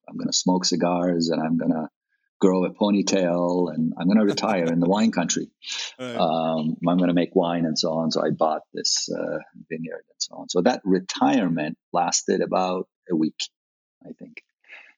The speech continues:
Speaker 1: So,
Speaker 2: Okay.
Speaker 1: uh, I've come to this quick realization that, uh, you know, in, in our tech world, things move very, very fast.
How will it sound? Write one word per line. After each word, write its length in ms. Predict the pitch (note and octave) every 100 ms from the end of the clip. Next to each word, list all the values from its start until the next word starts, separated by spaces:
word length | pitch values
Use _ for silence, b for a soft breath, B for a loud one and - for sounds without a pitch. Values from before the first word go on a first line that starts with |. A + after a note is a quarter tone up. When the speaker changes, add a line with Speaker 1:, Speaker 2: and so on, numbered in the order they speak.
| _ -
Speaker 1:
So, 200 | - F2+
Speaker 2:
Okay. 340 | F2 F2+ F2
Speaker 1:
uh, 200 | F2 F2 -
I've 100 | E2
come 180 | - E2+
to 120 | F2+
this 160 | E2 D2+
quick 220 | - F2+ - _ -
realization 880 | A2+ G2+ G2 E2+ F2 F2 - F#2+ E2
that, 300 | E2 D2+ E2 _
uh, 140 | - -
you 120 | - G2
know, 100 | F2
in, 120 | F2+ F#2+
in 80 | G#2+
our 140 | G#2
tech 300 | F#2+ - A2+
world, 320 | A2 F#2+ F2+ -
things 240 | G#2 -
move 240 | G2 E2
very, 220 | E2 F2 E2
very 180 | D#2+
fast. 540 | D#2 E2 D2+ C#2+ -